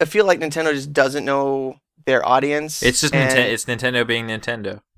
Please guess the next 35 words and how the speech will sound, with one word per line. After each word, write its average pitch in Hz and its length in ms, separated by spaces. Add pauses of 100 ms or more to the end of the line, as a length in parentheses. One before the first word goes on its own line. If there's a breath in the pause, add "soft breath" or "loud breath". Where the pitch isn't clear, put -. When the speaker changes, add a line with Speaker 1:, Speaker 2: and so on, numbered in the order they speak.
(100)
Speaker 1:
Yeah, 135 160
it's 131 100
just 143 140
Nintendo 127 340
being 123 180
Nintendo. 110 180
Speaker 2:
It's - 120
the 110 200
old 110 200
Japanese 113 500
dudes 110 260
that 101 140
are 98 80
like, 95 160
"This 101 120
is 101 60
the 104 100
way 104 120
it's - 80
gonna 104 200
be, 113 220
and 110 100
no 98 120
one 101 160
better 98 180
say 104 200
otherwise," 117 520
and 98 400
no 98 80
one 101 160
does 113 220
say 113 120
otherwise, 113 460
and 104 140
then, 101 420